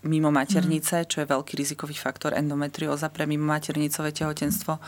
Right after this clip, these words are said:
Speaker 2: Napriek tomu sa to ale dá.
Speaker 1: Áno.
Speaker 2: Napriek
Speaker 1: Určite sa
Speaker 2: tomu,
Speaker 1: to dá, určite.
Speaker 2: <laughs> napriek tomu, čiže žena, ktorá má endometriózu, nemusí predpokladať, že ja teraz nebudem mať dieťa, pretože mám endometriózu.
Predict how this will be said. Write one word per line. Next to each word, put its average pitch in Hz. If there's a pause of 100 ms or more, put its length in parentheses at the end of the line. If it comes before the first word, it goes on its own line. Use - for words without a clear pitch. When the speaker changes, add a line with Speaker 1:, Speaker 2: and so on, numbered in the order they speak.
(2000)
Speaker 2:
Napriek 247
tomu 214
sa 214
to 208
ale 185
dá. 151 (280)
Speaker 1:
Áno. 160 (360)
Speaker 2:
Napriek 196
Speaker 1:
Určite -
sa 190
Speaker 2:
tomu, 165
Speaker 1:
to -
dá, 220 (200)
určite. -
Speaker 2:
<laughs> 202
napriek 196
tomu, 196
čiže 185
žena, 185
ktorá 175
má 170
endometriózu, 165
nemusí 160
predpokladať, 147
že 147 (160)
ja 160
teraz 147
nebudem 160
mať 143
dieťa, 143
pretože -
mám 139
endometriózu. 151